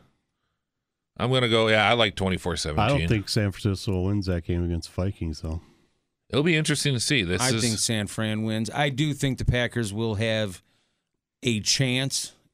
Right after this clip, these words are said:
Speaker 3: uh, depending if, if everybody leaves this game as healthy as they, uh, as Green Bay entered this game. I think we have a chance just, just because of Jimmy G, um, not being in the situation before and all that.
Speaker 1: Oh.
Speaker 3: I, I think that the Packers hold a shot.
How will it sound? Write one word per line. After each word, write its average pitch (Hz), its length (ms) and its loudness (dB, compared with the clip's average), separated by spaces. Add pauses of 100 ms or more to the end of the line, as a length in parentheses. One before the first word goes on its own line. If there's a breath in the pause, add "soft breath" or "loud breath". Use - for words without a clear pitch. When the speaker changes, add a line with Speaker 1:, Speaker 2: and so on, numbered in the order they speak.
(100)
Speaker 3:
uh, 113 340 0
depending 120 480 0
if, 131 220 0
if 127 160 -4
everybody 170 420 0
leaves 139 380 -2
this 131 180 -2
game 127 260 -2
as 104 120 -4
healthy 120 380 0
as 110 140 -2
they, 110 300 -4
uh, 104 380 -2 (400 soft breath)
as 127 180 0
Green 127 260 0
Bay 120 220 -2
entered 127 380 -6
this 143 160 -6
game. 147 260 -6
I 135 60 -4
think 139 200 -6
we 135 180 -4
have 131 120 -2
a 123 60 -8
chance 131 340 -2
just, - 300 -6
just 147 200 -2
because 135 320 -4
of 135 60 -2
Jimmy 139 300 -2
G, 147 320 -4 (600)
um, 113 680 -2
not 131 240 0
being 135 240 0
in 123 100 -2
the 113 60 -4
situation 120 680 -2
before 139 560 -4 (420 soft breath)
and 127 200 0
all 120 220 0
that. 117 320 0
Speaker 1:
Oh. 123 40 4
Speaker 3:
I, - 260 -2
I 127 120 -2
think 127 320 -4
that 127 160 -2
the 120 80 -6
Packers 127 400 -2
hold 117 240 -4
a 107 40 -6
shot. 120 400 -2